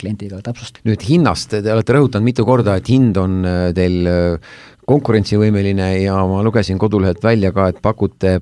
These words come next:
Speaker 2: parima pakkumise garantiid lausa. Mis see tähendab? Esiteks, ja kuidas te seda nii odavat hinda ikkagi suudate pakkuda, sest et konkurents on tihe, pakkujaid on palju.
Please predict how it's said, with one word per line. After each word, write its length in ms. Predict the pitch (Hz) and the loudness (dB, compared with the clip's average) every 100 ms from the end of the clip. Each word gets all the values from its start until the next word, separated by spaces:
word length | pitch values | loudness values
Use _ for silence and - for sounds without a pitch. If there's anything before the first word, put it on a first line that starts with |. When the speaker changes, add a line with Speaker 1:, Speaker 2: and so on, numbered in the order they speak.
| - | -2
Speaker 2:
parima 600 | 92 110 127 120 101 98 | 0 0 2 2 2 0
pakkumise 600 | 95 101 - - 95 87 | 0 -4 -4 -4 -4 -4
garantiid 760 | 90 113 139 90 - 85 82 82 | -2 2 2 0 -2 -4 -2 -2
lausa. 560 | 85 82 87 80 76 | -2 -2 -2 -2 -2
Mis 300 | 80 95 107 - | -2 -2 -2 0
see 160 | 135 | 0
tähendab? 560 | 123 131 104 90 87 - - _ _ - | 2 2 2 0 -2 -4 -14 _ _ -6
Esiteks, 480 | 101 101 87 - | -2 -2 -4 -2
ja 80 | 101 | -2
kuidas 460 | 98 147 120 85 - | 2 2 2 -4 -6
te 60 | - | -10
seda 220 | 82 92 | -8 -6
nii 80 | 98 | -2
odavat 380 | 110 110 92 90 | 0 0 -2 0
hinda 240 | 123 110 98 | 0 0 -2
ikkagi 220 | 92 101 | -4 -4
suudate 320 | 117 110 - | -2 -2 -2
pakkuda, 460 | 110 156 - - 76 | -2 -2 -4 -8 -8
sest 220 | 82 - | -10 -10
et 200 | 110 _ 92 _ | -12 _ -18 _
konkurents 480 | 104 104 95 90 - | -4 -4 -2 -4 -2
on 60 | 95 | -2
tihe, 400 | 131 147 107 92 | 0 2 2 0
pakkujaid 440 | 95 107 - 92 98 | -2 -4 -2 -2 -2
on 80 | 92 | 0
palju. 380 | 123 127 87 | 0 2 0